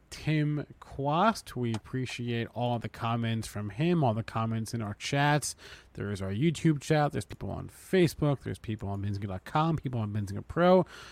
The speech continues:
We appreciate all of that interaction and more, want to remind you all for the final time today that today's show is sponsored by Market Structure Edge. It's the first decision support platform for traders built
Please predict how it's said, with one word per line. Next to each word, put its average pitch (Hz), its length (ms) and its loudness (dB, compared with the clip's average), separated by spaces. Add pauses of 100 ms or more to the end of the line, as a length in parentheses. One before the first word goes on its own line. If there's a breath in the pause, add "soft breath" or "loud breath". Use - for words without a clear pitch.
(320 loud breath)
We 147 140 2
appreciate 151 560 2 (100)
all 147 340 4
of 131 340 -2
that 127 200 0
interaction 127 840 2 (120)
and 104 540 -2
more, 156 540 8 (440 loud breath)
want 120 140 0
to 120 40 2
remind 120 360 2
you 117 160 2
all 113 240 2
for - 180 -8
the 110 60 -4
final 226 300 4
time 101 280 2
today 98 260 -4
that 107 220 -2
today's 110 300 -2
show 107 240 -2
is 107 240 -4
sponsored 107 480 -4
by 104 160 -4
Market 107 500 -4
Structure 107 480 -6
Edge. 185 340 4
It's 120 120 0
the - 100 -10
first 127 380 0
decision 123 600 -2
support 143 480 -2
platform 135 460 0
for 127 100 -8
traders 135 440 0 (480 loud breath)
built 180 280 6